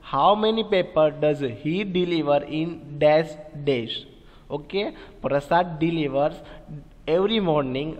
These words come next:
papers, but in a, in how many days he, uh, deliver? How many papers does he deliver and how many days? We don't know. Okay, there is a big question is there. It's called a problem.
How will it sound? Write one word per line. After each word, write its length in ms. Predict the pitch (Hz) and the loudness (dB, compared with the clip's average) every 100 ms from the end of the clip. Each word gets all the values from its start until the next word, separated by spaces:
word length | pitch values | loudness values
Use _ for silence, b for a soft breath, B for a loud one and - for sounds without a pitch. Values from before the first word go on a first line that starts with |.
| - | -6
papers, 500 | 165 165 - 131 135 156 - B B - | -2 -2 0 0 0 -4 -16 B B -2
but 480 | 151 180 - - - | 2 2 -2 -16 -8
in 320 | 180 170 170 - - - | -4 -2 -4 -10 -14 0
a, 280 | 143 160 - - - - - - - - - - - - | 4 4 2 -6 -16 -18 -20 -20 -20 -20 -20 -20 -20 -6
in 160 | 165 | -4
how 380 | 160 127 131 156 | -2 -4 2 4
many 320 | 202 214 214 | 6 2 2
days 280 | 196 196 170 - - - - | 4 4 4 0 -12 -16 -14
he, 360 | 127 151 190 | -6 -4 -2
uh, 120 | 180 175 | 0 0
deliver? 680 | 156 175 190 196 175 135 | 2 2 2 2 2 2
How 240 | 113 143 165 | 0 2 4
many 280 | 185 190 190 | 2 -2 0
papers 420 | 196 190 165 156 156 | -2 0 0 -2 2
does 220 | 160 131 | 2 2
he 340 | 123 143 185 | -6 -2 -2
deliver 480 | 196 160 190 202 175 | -2 -2 0 2 2
and 220 | 165 160 | 0 0
how 320 | 143 143 180 | -2 4 4
many 320 | 202 196 196 190 | 4 2 0 4
days? 280 | 190 139 | 4 2
We 220 | 135 156 180 | -2 -4 -4
don't 500 | 151 185 180 160 117 | 6 8 8 2 -6
know. 160 | 113 - B B B | -12 -12 B B B
Okay, 400 | 170 - 180 135 - | -8 0 0 0 0
there 180 | 147 | 0
is 160 | 180 175 | 2 0
a 60 | 165 | 0
big 340 | 165 214 - | 0 -2 -4
question 400 | 180 170 165 139 | -2 0 0 -2
is 160 | 139 147 | -4 -2
there. 420 | 151 135 - - | 0 0 -2 -14
It's 220 | 202 175 - | -14 -14 -2
called 240 | 190 185 | 0 4
a 40 | |
problem. 520 | 190 220 214 143 113 | 2 6 6 6 -4